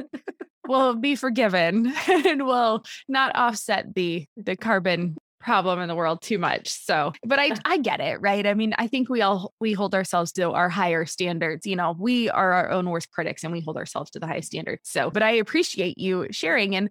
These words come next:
Speaker 2: I mean, that's the thing. We all, all are gonna have those moments, but I love the insight of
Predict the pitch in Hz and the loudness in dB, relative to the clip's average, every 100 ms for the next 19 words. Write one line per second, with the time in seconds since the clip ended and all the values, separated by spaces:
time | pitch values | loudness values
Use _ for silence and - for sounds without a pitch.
0 | - 392 403 415 403 - 381 330 370 349 | -6 -6 -2 -2 -2 -4 -4 0 2 2
1 | 240 302 - 277 302 277 208 262 320 359 | 0 -2 0 2 4 2 0 0 0 0
2 | 302 262 226 208 190 196 202 247 180 180 | 0 0 0 0 -2 2 2 2 0 -4
3 | - 226 247 233 247 294 285 254 - 302 | -4 0 0 2 2 2 0 -4 0 0
4 | 370 - 202 175 175 - 190 180 | 0 -2 0 0 -2 0 2 2